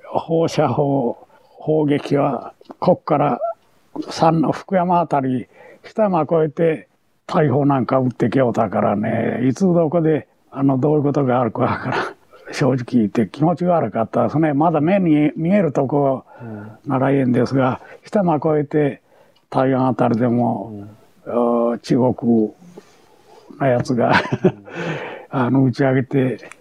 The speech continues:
Speaker 1: きた。まあ、そう、に-、逃げたことはなかったね。もう弊社で、どこへ落ちるかわからんからね、あいつらが。
Speaker 2: うん。
Speaker 1: 戦争中の。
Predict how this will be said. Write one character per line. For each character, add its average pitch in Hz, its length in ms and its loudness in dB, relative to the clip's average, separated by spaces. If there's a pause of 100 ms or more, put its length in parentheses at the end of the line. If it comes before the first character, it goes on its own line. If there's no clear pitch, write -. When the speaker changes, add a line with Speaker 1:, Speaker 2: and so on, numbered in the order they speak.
(340)
Speaker 1:
き - 100 -12
た。 123 320 2 (360)
ま 131 300 4
あ、 127 40 -2
そ 139 560 0
う、 - 20 -18 (760)
に-、 165 320 2
逃 233 40 4
げ 254 120 2
た 127 160 0
こ 117 80 -4
と 131 120 0
は 120 80 2
な 151 140 0
か 135 140 0
っ 110 80 -4
た 127 140 -2
ね。 120 140 2
も 131 280 2
う 120 40 0
弊 151 260 0
社 123 180 -2
で、 127 180 0 (520)
ど 127 200 2
こ 143 120 0
へ 147 40 2
落 151 160 0
ち 180 80 2
る 127 120 0
か 117 100 0
わ 110 160 0
か 120 120 0
ら 117 120 0
ん 87 80 -8
か 104 140 -2
ら 98 120 -2
ね、 120 120 0
あ 113 180 2
い 104 80 0
つ 117 100 -6
ら 104 200 0
が。 107 320 -2
Speaker 2:
う - 20 -6
ん。 - 20 -10 (520)
Speaker 1:
戦 110 160 0
争 104 280 2
中 104 240 0
の。 107 300 2